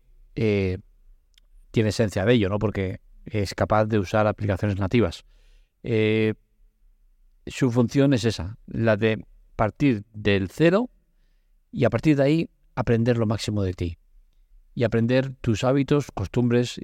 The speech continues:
y ayudarte en lo más que pueda. Sus puntos fuertes, pues seguramente el más importante sea el precio, ya que un dispositivo de este tipo, pues, eh, podríamos pensar que costaría setecientos, ochocientos, mil euros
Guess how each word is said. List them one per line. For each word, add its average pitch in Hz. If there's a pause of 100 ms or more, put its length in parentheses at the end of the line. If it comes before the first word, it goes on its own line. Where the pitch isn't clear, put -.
(120)
y 113
ayudarte 101
en 101
lo 98
más 120
que 95
pueda. 87 (1040)
Sus -
puntos 165
fuertes, 165
pues 101
seguramente 139
el 113
más 135
importante 123
sea 113
el 92
precio, 98
ya 95
que 107
un 113
dispositivo 107
de 107
este 107
tipo, 135
pues, 117 (240)
eh, 101
podríamos 104
pensar 104
que 104
costaría 101
setecientos, 104
ochocientos, 110
mil 117
euros 123